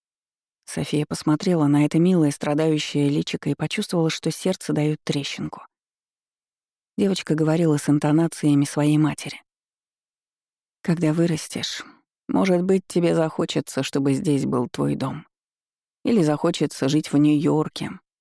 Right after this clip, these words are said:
или еще где-нибудь. И ты сама решишь». «А детям ничего нельзя решать?»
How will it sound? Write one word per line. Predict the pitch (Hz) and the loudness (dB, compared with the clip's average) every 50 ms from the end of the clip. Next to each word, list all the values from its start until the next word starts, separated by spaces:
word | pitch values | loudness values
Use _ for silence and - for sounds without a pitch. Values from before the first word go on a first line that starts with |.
| _ _ _ - | _ _ _ -2
или | - 214 160 143 | 0 2 2 2
еще | 131 131 - - - 135 151 | 2 0 -2 -2 -2 -2 0
где-нибудь. | 165 147 147 143 143 147 151 143 - - - - _ _ _ _ _ _ _ _ _ _ _ _ _ | 0 0 0 0 0 0 -2 -6 -10 -14 -18 -20 _ _ _ _ _ _ _ _ _ _ _ _ _
И | - 185 | -4 -2
ты | - 185 | 0 -2
сама | 165 - 165 156 139 143 | 0 0 0 0 0 0
решишь». | 143 - - - - - - - - - _ _ _ _ _ _ _ _ _ _ _ _ _ _ _ _ _ _ _ _ _ _ _ _ _ _ _ _ | -2 -6 -8 -10 -10 -12 -12 -14 -14 -14 _ _ _ _ _ _ _ _ _ _ _ _ _ _ _ _ _ _ _ _ _ _ _ _ _ _ _ _
«А | - 208 | -2 -2
детям | 180 196 196 185 - - 170 170 180 190 | 0 2 2 0 2 2 2 4 4 6
ничего | 214 220 208 - 240 233 226 214 | 4 4 2 2 0 2 4 4
нельзя | 196 185 165 165 160 170 165 | 4 4 4 4 2 2 2
решать?» | 170 175 170 - - 160 147 - - | 2 0 0 -2 -4 -8 -8 -10 -16